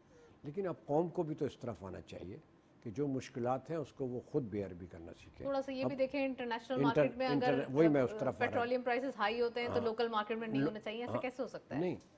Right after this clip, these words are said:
Speaker 1: वही तो बात है ना कि लोग इस बात को नहीं समझते। अगर internationally prices बढ़ रही हैं तो
Speaker 2: हम्म।
Speaker 1: कोई भी गवर्नमेंट हो वो कुछ नहीं कर सकती। अगर कहीं prices गिरती हैं तो फिर गिराई भी तो जाती है ना।
Speaker 2: हम्म।
Speaker 1: गिराई भी जाती है ना कि अब इतने पे-, percent कम कर दिया, लेकिन उसको लोग appreciate इतना नहीं करते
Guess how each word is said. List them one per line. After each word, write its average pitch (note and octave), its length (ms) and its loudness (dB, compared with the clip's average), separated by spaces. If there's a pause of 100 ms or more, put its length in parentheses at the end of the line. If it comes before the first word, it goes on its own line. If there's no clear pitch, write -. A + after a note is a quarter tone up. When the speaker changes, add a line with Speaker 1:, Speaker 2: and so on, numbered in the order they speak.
(220)
Speaker 1:
वही F3 180 6
तो F#3 100 0
बात A#2+ 260 2
है D3 60 -2
ना F#3+ 100 0
कि C#3 120 -6
लोग E3 260 0
इस C3 80 -6
बात C#3 280 -4
को F3+ 100 -2
नहीं C#3+ 180 2
समझते। F2+ 480 -10 (400)
अगर C3 220 -2
internationally C#3 640 -2
prices C3+ 520 -4
बढ़ C#3 180 6
रही D3+ 160 2
हैं C#3 100 -8 (280)
तो E3 60 -8
Speaker 2:
हम्म। - 100 -12
Speaker 1:
कोई G3 180 8
भी G#3 120 4
गवर्नमेंट C3 400 4
हो A#2 60 2
वो A2 140 -4
कुछ - 260 -12
नहीं G#2 120 -6
कर F#2+ 140 -8
सकती। F#2 360 -18 (300)
अगर D3 220 -2
कहीं F3+ 220 -4
prices D3+ 440 -4
गिरती C#3+ 260 -4
हैं F#3+ 100 2
तो F#3 80 -4
फिर D#3+ 120 -6
गिराई B2+ 240 2
भी F#3 120 -4
तो E3 60 -10
जाती B2 300 -4
है G#3+ 60 -4
ना। F#3+ 120 -6 (600)
Speaker 2:
हम्म। G#3 320 -12
Speaker 1:
गिराई C3 240 4
भी F3 100 4
जाती D#3+ 260 4
है G#3 60 2
ना G#3 80 0
कि D3 120 -2
अब A#2+ 180 -2
इतने B2+ 280 -2
पे-, B2+ 300 -2
percent C3+ 340 -8
कम C3+ 140 -4
कर C#3+ 100 -6
दिया, C#3 180 -8
लेकिन D#3+ 260 -4
उसको F#3+ 300 -4
लोग F3+ 200 2
appreciate D3 480 -2
इतना E3 220 -2
नहीं E3 140 2
करते D3+ 340 -4